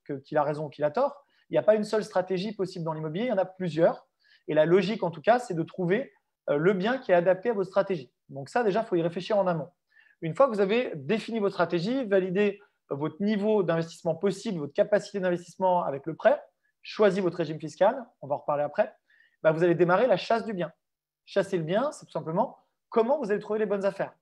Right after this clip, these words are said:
Donc, les bonnes affaires, elles tombent, euh, sur les sites de petites annonces, elles tombent par réseau, par des agences immobilières,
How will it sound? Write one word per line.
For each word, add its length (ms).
Donc, 160
les 60
bonnes 160
affaires, 220
elles 140
tombent, 340
euh, 40
sur 180
les 100
sites 260
de 80
petites 300
annonces, 500
elles 200
tombent 200
par 180
réseau, 400
par 180
des 160
agences 300
immobilières, 640